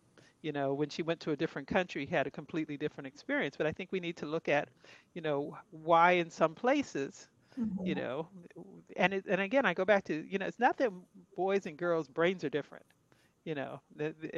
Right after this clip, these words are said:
Speaker 1: and so there is an issue with, you know, what, what people, hopefully young people go into the field that interests them, that, that where they feel, the, you know, in-, invigorated, is that this is what they have fun doing and so forth.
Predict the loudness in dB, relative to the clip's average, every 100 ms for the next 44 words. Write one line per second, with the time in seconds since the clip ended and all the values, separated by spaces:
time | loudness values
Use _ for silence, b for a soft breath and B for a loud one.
0 | 0 0 4 4 4 b b -8 2 4
1 | 6 4 0 -2 -2 -6 0 2 0 -2
2 | -18 -20 b -10 -2 0 0 -4 -2 2
3 | 2 0 2 2 2 0 0 2 2 2
4 | -2 2 4 4 6 4 6 2 2 -4
5 | -2 -4 0 0 0 -4 -6 -6 -2 0
6 | 4 4 2 -2 -8 -8 -10 -18 -20 _
7 | -2 -2 -10 b b 2 2 4 2 2
8 | 2 4 6 6 2 -10 -8 -4 -4 -8
9 | -14 -18 -20 -20 -20 -20 -20 -20 _ -8
10 | -8 -8 0 6 6 8 6 4 0 -6
11 | -6 -6 -4 -4 -4 -4 -2 0 0 -2
12 | -8 -4 0 0 0 -2 0 -2 -6 -10
13 | -8 -8 -8 -10